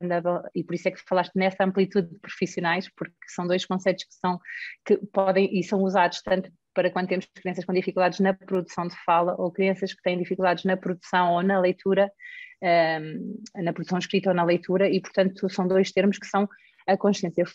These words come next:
fonoarticulatória e a consciência fonológica. Não sei se é sempre claro que, eh, eles são, eh, en-, ou envolvem informações distintas. Acho que muitas vezes são assu-, é assumida a mesma,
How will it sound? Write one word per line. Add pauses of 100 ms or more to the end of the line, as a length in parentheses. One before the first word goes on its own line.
fonoarticulatória
e
a
consciência (100)
fonológica. (160)
Não
sei
se
é
sempre (140)
claro (200)
que, (200)
eh,
eles
são, (460)
eh, (580)
en-,
ou
envolvem
informações
distintas.
Acho
que
muitas
vezes
são
assu-,
é
assumida
a
mesma,